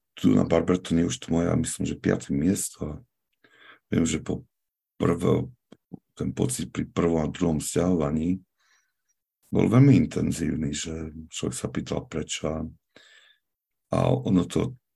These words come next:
trvá nejaký čas, myslím, že, ehm, také dva týždne. ako v mojom prípade, dokiaľ člo-, človek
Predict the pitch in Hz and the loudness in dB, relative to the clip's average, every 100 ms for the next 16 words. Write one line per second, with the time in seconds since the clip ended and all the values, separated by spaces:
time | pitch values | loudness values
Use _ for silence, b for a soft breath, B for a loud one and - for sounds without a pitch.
0 | _ 113 127 98 73 - 127 - _ _ | _ 4 6 6 2 -2 -6 -14 _ _
1 | _ - 82 78 - 127 - 85 - - | _ 0 0 -2 -6 -4 0 0 0 -8
2 | - _ _ _ _ _ _ _ _ _ | -14 _ _ _ _ _ _ _ _ _
3 | _ - - 85 80 82 80 80 80 82 | _ -12 -6 -4 -2 -4 -4 -4 -4 -8
4 | - - _ _ _ _ _ _ _ _ | -16 -20 _ _ _ _ _ _ _ _
5 | _ _ _ _ _ _ _ _ _ - | _ _ _ _ _ _ _ _ _ -16
6 | - 90 - - - - - 82 - - | -8 -6 -6 -6 -8 -10 -6 -4 -2 -2
7 | - 127 - - - _ _ _ _ _ | -2 -2 -2 -6 -8 _ _ _ _ _
8 | _ - - - 85 80 76 76 - 78 | _ -14 -10 -4 -2 -2 -4 -6 -4 -6
9 | 80 80 - 90 78 78 - 80 82 - | -4 -8 -8 -6 -6 -6 -4 -2 -2 0
10 | - 90 | 2 2